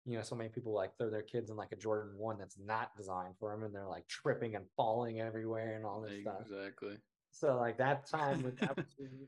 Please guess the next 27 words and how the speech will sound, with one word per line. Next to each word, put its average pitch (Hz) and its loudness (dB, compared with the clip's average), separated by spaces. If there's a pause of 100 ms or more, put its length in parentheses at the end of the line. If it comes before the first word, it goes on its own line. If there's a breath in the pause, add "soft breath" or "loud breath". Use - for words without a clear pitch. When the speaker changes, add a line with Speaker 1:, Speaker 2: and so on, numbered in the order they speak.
Speaker 1:
fun, 139 2
and 120 0
then 110 -2
training, 135 4
and 104 -6
got 127 -2
to 127 -14
be 127 0
a 120 2
part 127 -2
of, 127 0
like, 113 0
the 117 -8
Minimus 147 2
projects 135 2
and 113 -10
stuff 120 -4
like 110 -2
that, 117 0
which 110 -8
was, 107 -12
like, 107 0
natural 110 -4
running 107 -4
at 104 -8
that 107 -6
time. 123 -12